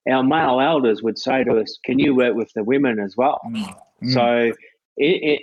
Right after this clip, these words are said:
Speaker 1: it, uh, and in two thousand and fourteen, that's what started to happen, you know, like Megan Williams and,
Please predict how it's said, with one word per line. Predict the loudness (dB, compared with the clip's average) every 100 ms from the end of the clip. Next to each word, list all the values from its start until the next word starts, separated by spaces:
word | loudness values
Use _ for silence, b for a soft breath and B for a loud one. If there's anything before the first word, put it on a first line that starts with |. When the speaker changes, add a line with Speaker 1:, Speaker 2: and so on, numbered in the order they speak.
| -6
Speaker 1:
it, | -12 -12 _
uh, | -16 -16 _ _ _ _
and | -4 0
in | 0
two | 2 0
thousand | 2 0 0 -2
and | -6
fourteen, | -2 0 2 2 0
that's | -2 -4 -4
what | -4
started | -2 0 0 0
to | -2
happen, | -2 -4 -4 -8
you | -6
know, | -4 -2
like | -2 -2
Megan | -4 -2 0 -2
Williams | 0 2 2 0 -4 -6
and, | -6 -6